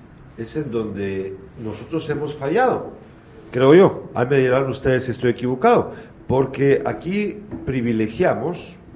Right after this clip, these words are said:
como lo dije al principio del programa, honramos estúpidamente, eh, el ego maltrecho de creer que porque puedo gobernar, mandar a alguien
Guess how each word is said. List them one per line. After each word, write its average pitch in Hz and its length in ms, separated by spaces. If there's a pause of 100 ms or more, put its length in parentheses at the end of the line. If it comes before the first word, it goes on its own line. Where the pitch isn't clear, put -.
(260)
como 104 200
lo 98 120
dije 131 240
al 151 80
principio 135 440
del 135 100
programa, 113 440 (100)
honramos 120 960 (580)
estúpidamente, 139 920 (680)
eh, 90 600 (1500)
el 127 160
ego 151 220
maltrecho 135 760
de 110 300
creer 113 540
que 117 120
porque 101 400
puedo 123 520 (360)
gobernar, 120 960 (420)
mandar 120 500
a 113 160
alguien 101 420